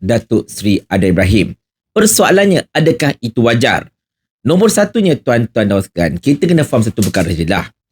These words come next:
Mana-mana syarikat pun, termasuklah syarikat yang ada reputasi seperti R H B dan sebagainya, mereka mestilah menjaga reputasi mereka. Dan reputasi itu termasuklah tidak mahu ada sebarang masalah dengan kerajaan yang tengah mentadbir dan sebagainya.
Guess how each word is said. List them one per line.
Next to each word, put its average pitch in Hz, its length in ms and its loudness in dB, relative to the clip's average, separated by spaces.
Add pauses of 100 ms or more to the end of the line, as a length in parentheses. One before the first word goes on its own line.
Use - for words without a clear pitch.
(260)
Mana-mana 185 400 2
syarikat 135 560 -2
pun, 92 160 0
termasuklah 143 400 0
syarikat 131 400 0
yang 120 240 2
ada 127 160 0
reputasi 120 480 0
seperti - 400 -4
R 107 240 0
H 110 160 0
B 110 80 4
dan 101 80 2
sebagainya, 92 480 0 (400)
mereka 165 240 -2
mestilah 165 480 0
menjaga 113 480 2
reputasi 101 480 -2
mereka. 87 480 0 (320)
Dan 135 240 2
reputasi 143 480 0
itu - 160 0
termasuklah 156 720 0
tidak 131 240 0
mahu 135 240 2
ada 127 320 0
sebarang 120 400 2
masalah 120 400 2
dengan 107 320 2
kerajaan 104 480 0
yang 98 240 4
tengah 98 160 0
mentadbir 131 640 2
dan 110 160 0
sebagainya. 95 720 -2